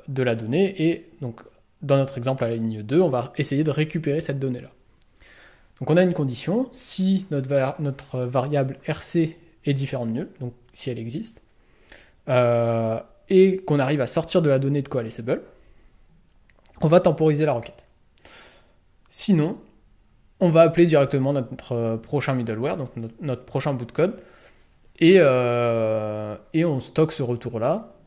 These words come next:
dans un error backend channel. Euh,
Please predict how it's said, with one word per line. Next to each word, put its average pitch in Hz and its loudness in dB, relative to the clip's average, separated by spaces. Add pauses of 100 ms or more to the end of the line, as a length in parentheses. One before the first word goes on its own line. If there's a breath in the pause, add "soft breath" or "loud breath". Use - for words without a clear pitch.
(100)
dans 160 0 (160)
un 120 -2
error 151 2
backend 143 -2
channel. 123 -10 (840 soft breath)
Euh, - -12